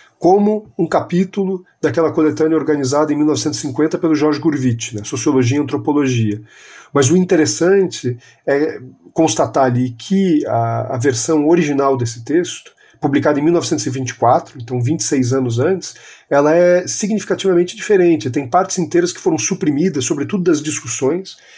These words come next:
e que não aparecem no texto de mil novecentos e cinquenta. É muito difícil imaginar que o Mauss tenha ele próprio controlado essas mudanças, porque ele tava doente há muitos anos já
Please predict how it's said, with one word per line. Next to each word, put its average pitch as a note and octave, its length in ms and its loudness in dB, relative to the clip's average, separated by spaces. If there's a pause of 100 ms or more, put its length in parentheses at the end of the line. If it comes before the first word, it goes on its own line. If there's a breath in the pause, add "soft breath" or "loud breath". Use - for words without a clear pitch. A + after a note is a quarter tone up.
(120 loud breath)
e D#3+ 80 0
que D#3+ 100 -4
não F3+ 140 6
aparecem F3+ 540 2
no D3+ 120 0
texto D3+ 300 0
de C3+ 220 -2
mil C#3 140 -2
novecentos D3 360 -2
e - 40 -12
cinquenta. A#2 600 -2 (460 loud breath)
É C#3 60 0
muito F3+ 260 4
difícil F3+ 720 0
imaginar D#3 540 2
que - 120 -6
o F#3 60 0
Mauss F3+ 400 2
tenha F3 320 2
ele F3+ 200 2
próprio D#3+ 380 0
controlado E3+ 560 2
essas C#3+ 220 -4
mudanças, A#2+ 500 -4
porque - 160 -6
ele D3+ 100 0
tava D#3+ 180 2
doente D3 360 0
há E3+ 40 0
muitos E3 340 -2
anos D3+ 320 2
já G#2 180 -4